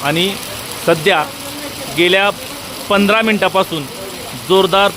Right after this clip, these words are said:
पावसाने बॅटिंग सुरू केलेली आहे. सध्या या परिसरात बाजरीचे पीक काढणी सुरू आहे,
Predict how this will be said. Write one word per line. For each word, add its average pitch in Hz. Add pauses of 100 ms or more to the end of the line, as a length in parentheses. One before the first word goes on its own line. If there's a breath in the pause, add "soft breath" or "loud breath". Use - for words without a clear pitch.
पावसाने 175
बॅटिंग 165
सुरू 170
केलेली 156
आहे. 143 (880)
सध्या 208
या 185
परिसरात 202 (180)
बाजरीचे 175
पीक 190
काढणी 180
सुरू 175
आहे, 175